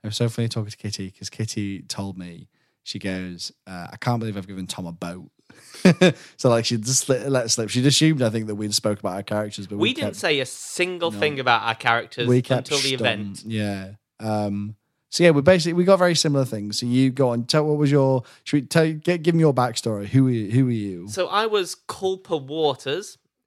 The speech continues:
Speaker 2: gutter snipe, born at the sea. Uh, the husband to my mother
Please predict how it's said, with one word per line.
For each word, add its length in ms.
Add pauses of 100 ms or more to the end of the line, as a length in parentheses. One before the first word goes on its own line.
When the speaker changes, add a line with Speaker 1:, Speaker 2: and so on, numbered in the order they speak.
(400)
Speaker 2:
gutter 360
snipe, 680 (560)
born 460
at 120
the 60
sea. 500 (560)
Uh, 280 (760)
the 60
husband 540
to 100
my 140
mother 500